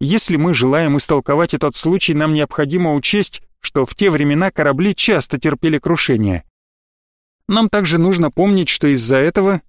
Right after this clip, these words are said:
многим людям накануне морского путешествия часто снились кораблекрушения. Среди множества подобных сновидений это оказалось настолько близко к событиям реальной жизни, что рассказ о нём сохранился для потомков.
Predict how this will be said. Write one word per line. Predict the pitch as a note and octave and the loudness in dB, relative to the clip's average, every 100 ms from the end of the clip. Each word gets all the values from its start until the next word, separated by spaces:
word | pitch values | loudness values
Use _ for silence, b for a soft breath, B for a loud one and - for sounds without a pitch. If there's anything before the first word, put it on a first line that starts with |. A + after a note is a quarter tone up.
| _ | _
многим | C3+ C#3 G3 G3+ F3+ | 0 2 2 2 2
людям | E3 G3 F#3 D3+ | 2 2 0 0
накануне | D#3 D3 F3+ G3 | 0 0 2 2
морского | D3 C#3 - F#3 F3 | 2 0 0 0 0
путешествия | C#3+ - F#3 F3 F#3 - F#3 C3 | 0 -4 -2 0 -2 0 0 0
часто | F#3 F#3+ F#3+ | 0 0 0
снились | D#3 E3 D#3+ F#3 - - _ | -2 0 0 2 0 -4 _
кораблекрушения. | E3 E3 F3+ G3+ G#3 - C3 G2 E2+ - _ _ _ _ _ _ _ _ _ - | -2 0 0 0 0 0 0 0 -2 -8 _ _ _ _ _ _ _ _ _ -6
Среди | - D#3+ D#3 G#3+ | -2 0 0 0
множества | F3+ F#3+ F3+ - D3 | 2 2 0 -2 -4
подобных | D3 C3+ D#3+ D#3+ D3 | -2 0 0 0 0
сновидений | - D#3 C#3 C#3+ G3+ C3 F2 _ _ - | -2 -2 -2 0 0 0 -2 _ _ -8
это | F#3+ F#3+ | -2 -2
оказалось | F3 F3+ E3 F3 - | 0 0 2 2 0
настолько | F#3 - G#3 F3+ F#3+ | -2 -2 0 0 0
близко | D3+ F3+ F#3 - D3 | 0 0 0 0 -2
к | - | 0
событиям | D#3+ E3 - D3 C#3 | 0 0 0 0 2
реальной | D3+ D#3 C#3 D3+ | 2 2 0 0
жизни, | E3+ A3 B2+ F#2 - _ _ | 0 0 0 -2 -6 _ _
что | - - C#3+ | -10 -2 0
рассказ | D3+ - A3 | 0 -2 -2
о | E3 | 0
нём | D3 B2 | 0 0
сохранился | D3+ - D3+ E3 G3 E3 | -2 -2 0 0 0 -2
для | B2+ D#3 | -2 -2
потомков. | F3 - C#3+ G#2+ A2 - | -2 -2 -2 -2 -4 -6